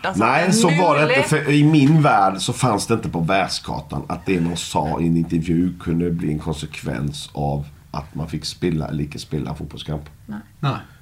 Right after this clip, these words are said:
Speaker 2: För jag tycker att det inte har med varandra att göra. Men jag har fått lära mig att i Norge är det sånt, så då får vi bara rätta in oss i ledet och göra
Speaker 3: I
Speaker 2: det
Speaker 3: Sverige
Speaker 2: bättre.
Speaker 3: vill han heller fått en bot då, eller?
Speaker 2: Absolut inte avstängd.
Speaker 3: Nej.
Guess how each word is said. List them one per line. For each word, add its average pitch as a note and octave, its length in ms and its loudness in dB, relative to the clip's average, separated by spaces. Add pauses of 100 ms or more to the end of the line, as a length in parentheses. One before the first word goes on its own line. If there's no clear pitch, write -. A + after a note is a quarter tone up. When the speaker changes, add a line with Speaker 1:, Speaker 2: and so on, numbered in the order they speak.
(100)
Speaker 2:
För F#2+ 120 -4
jag F2 140 -2
tycker F2+ 220 0
att F2 100 -6
det D2+ 440 -2
inte D2+ 160 -6
har E2 120 -2
med D#2+ 120 0
varandra C#2+ 220 -4
att C#2+ 60 -6
göra. B1+ 140 -8 (540)
Men F2+ 220 -2
jag G2 100 2
har A2 160 0
fått G#2+ 180 -2
lära F#2+ 200 -2
mig E2 160 -2
att E2+ 120 -10
i F#2 100 -4
Norge F2+ 300 0
är D2+ 60 -4
det D2+ 80 -6
sånt, D#2+ 260 -8
så - 120 -6 (100)
då A#1 60 -12
får - 140 -2
vi C#3 60 6
bara B2 160 2
rätta A2 180 0
in F#2+ 140 4
oss F2 120 -2
i F2+ 40 -2
ledet F2 360 -4
och G#2+ 60 -2
göra F#2 140 2
Speaker 3:
I - 40 0
Speaker 2:
det F#2 60 0
Speaker 3:
Sverige A#2+ 160 4
Speaker 2:
bättre. D3 120 4
Speaker 3:
vill D#3 100 2
han C#3 120 4
heller B2+ 180 2
fått C#3 140 -2
en C3 100 4
bot E3+ 300 2
då, D#4+ 60 4
eller? G3+ 240 2 (600)
Speaker 2:
Absolut A#2 540 2
inte B2 160 2
avstängd. - 420 -2 (420)
Speaker 3:
Nej. A3 180 2